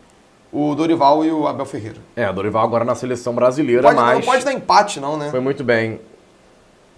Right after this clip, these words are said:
Speaker 2: Não sei, né?
Speaker 1: Vai, vai, vai, vai, vai no Tite nessa aí, senão.
Speaker 2: É, mas o Diniz é um grande treinador.
Speaker 1: O Tite conseguiu cons-, con-, conquistar a torcida do Flamengo. O Tite
Speaker 2: Exatamente.
Speaker 1: conseguiu.
Speaker 2: Foi muito criticado.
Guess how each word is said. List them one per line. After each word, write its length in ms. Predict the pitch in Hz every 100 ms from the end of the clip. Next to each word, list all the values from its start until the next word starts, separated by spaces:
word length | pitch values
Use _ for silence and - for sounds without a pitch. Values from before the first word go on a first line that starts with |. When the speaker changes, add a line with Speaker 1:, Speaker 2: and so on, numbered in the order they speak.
| _ _ _
Speaker 2:
Não 200 | 214 175
sei, 320 | - 120 127
né? 120 | 110
Speaker 1:
Vai, 320 | 107 262 208 254
vai, 200 | 254 254
vai, 200 | 247 254
vai, 200 | 247 233
vai 160 | 262
no 60 | 240
Tite 280 | - 165 156
nessa 280 | 147 143
aí, 100 | 123
senão. 280 | 113 135 123
Speaker 2:
É, 260 | 151 135 131
mas 180 | 147 180
o 40 | 190
Diniz 300 | 196 196 196
é 60 |
um 80 | 208
grande 220 | 185 185
treinador. 380 | 165 151 110 87
Speaker 1:
O 40 |
Tite 280 | 214 285 277
conseguiu 360 | 294 285 - 294
cons-, 360 | 285 277 -
con-, 280 | - 254 247
conquistar 560 | - 262 247 - 262 247
a 20 |
torcida 440 | 240 180 - 196
do 60 | 175
Flamengo. 320 | - 156 113
O 40 | -
Tite 300 | - _ 123
Speaker 2:
Exatamente. 400 | 139 147 180 -
Speaker 1:
conseguiu. 160 | 165 175
Speaker 2:
Foi 120 | 208
muito 240 | 208 247
criticado. 580 | 233 190 - 160 151 -